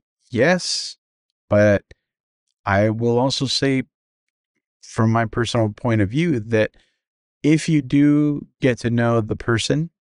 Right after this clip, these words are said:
and they turn out to be, you know, something gross, it does change how you see the, the work.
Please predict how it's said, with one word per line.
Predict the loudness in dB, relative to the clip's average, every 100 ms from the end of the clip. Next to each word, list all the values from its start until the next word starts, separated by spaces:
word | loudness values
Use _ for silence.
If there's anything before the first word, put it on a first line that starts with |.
| _ _ _ _ _ 0
and | 2 4 2 2 -2 -8 _ _ _ _ _ _ _ _ _ _ _ _ _ _
they | -2 -2
turn | 0 2 4
out | 2 0
to | -4
be, | -2 2 2 2 -2 -10 _ _ _ _ _ _ _ _ _ _ _ _ _ _ _ -2
you | 0
know, | 0 -4 _ _ -6
something | 0 2 0 0
gross, | -2 -2 -4 -10 _ _ _ _ _ -4
it | -4 -4 _ _ _ _ _
does | 0 0 -2 -10 -8
change | -2 0 0 -2 -6 -10 _ _ _ _ _ _
how | -16 -6 0 0
you | 2 0 0
see | -4 -2 0 0 -2 -6 _ _ _ _ _ _ _ _ _ _ _ _ _
the, | 0 2 2 -2 _
the | -4
work. | 2 0 0 -8